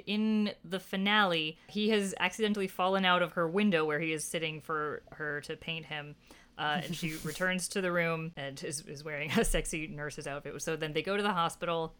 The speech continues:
Speaker 1: and she's wearing the sexy nurse's outfit in the room with him. And then his wife comes in, and Melody pretends to be a nurse and talks to her and is, uh, asking these questions and then whatever.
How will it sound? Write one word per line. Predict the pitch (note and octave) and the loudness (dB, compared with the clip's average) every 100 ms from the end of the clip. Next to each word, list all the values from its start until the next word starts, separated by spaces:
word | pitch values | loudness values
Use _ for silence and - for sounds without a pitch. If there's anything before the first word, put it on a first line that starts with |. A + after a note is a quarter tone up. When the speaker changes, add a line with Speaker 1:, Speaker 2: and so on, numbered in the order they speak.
| - - - - | -20 -20 -20 -6
Speaker 1:
and | E3 E3 | -4 -2
she's | - G#3 | -2 2
wearing | G3 F#3 F#3 | 4 6 4
the | F3 | 2
sexy | F#3 E3+ F3+ | 0 0 -2
nurse's | D#3+ D3+ D#3 | -2 -4 -2
outfit | D3+ D#3 E3+ D#3 D#3 | -2 -2 -2 -4 -4
in | - D3 D3+ C#3+ | -6 -6 -8 -8
the | D#3 | -6
room | C#3+ C#3 | -4 -6
with | C#3 C3+ | -8 -10
him. | C3+ C#3+ - - - - | -10 -12 -20 -20 -14 -2
And | D3+ D3 D3 | 0 0 -2
then | C#3 C3+ | -4 -6
his | - D3+ C#3 - | -8 -8 -6 -2
wife | D4 - | -2 -2
comes | D#3 D3 C#3 | -4 -4 -6
in, | D3 D3 D3+ - - - - - | -6 -8 -14 -20 -20 -20 -12 -6
and | D3+ D3+ | -6 -6
Melody | D3 D#3 D3+ | -6 -6 -6
pretends | D3 C#3+ C#3+ B2+ | -8 -10 -10 -12
to | - | -12
be | C#3+ | -8
a | E3+ | -4
nurse | G#3 G3 F3 F3+ | 2 4 2 0
and | D#3+ D3+ - | -6 -10 -6
talks | D3 B2+ - - | -6 -6 -8 -10
to | C#3 | -8
her | B2+ B2+ | -8 -8
and | B2 B2 | -8 -10
is, | C3 B2 | -10 -10
uh, | B2 A#2+ E2 | -10 -10 -10
asking | B2+ B2+ C3+ | -12 -14 -12
these | B2+ | -12
questions | - C3+ C3+ C3+ | -12 -12 -12 -12
and | C3 | -12
then | B2+ | -12
whatever. | B2+ C3 C3 | -12 -12 -12